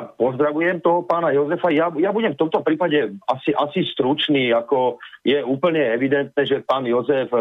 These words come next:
pán Jozef sa nejakým si spôsobom snaží navážať, e, moje nejaké, alebo teda náš, náš rozhovor považuje za táraniny, tak ja mu odporúčam teda potom,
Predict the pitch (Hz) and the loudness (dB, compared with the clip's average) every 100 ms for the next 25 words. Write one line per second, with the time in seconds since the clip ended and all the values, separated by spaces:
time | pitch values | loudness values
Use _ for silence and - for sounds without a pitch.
0 | 107 113 117 104 107 117 123 120 _ _ | 0 0 0 2 0 2 0 -2 _ _
1 | - 107 101 110 131 113 110 101 104 120 | -2 0 0 0 -4 -2 -2 0 0 0
2 | 120 113 92 98 110 92 90 107 110 117 | 0 0 -2 0 0 0 2 0 0 0
3 | 107 104 _ - - 98 98 95 92 95 | 0 -4 _ -8 0 2 2 0 -2 0
4 | 117 120 117 113 113 135 107 101 98 98 | 2 2 0 0 0 0 0 0 0 0
5 | 104 92 113 104 101 117 92 107 117 117 | 2 2 0 0 0 0 0 0 2 0
6 | 101 - 104 107 120 107 113 - 101 104 | 0 0 0 2 0 2 0 0 0 2
7 | 110 107 110 110 170 123 123 143 143 127 | 0 0 0 0 2 0 2 -2 -2 0
8 | 127 127 131 131 | 0 0 -2 -2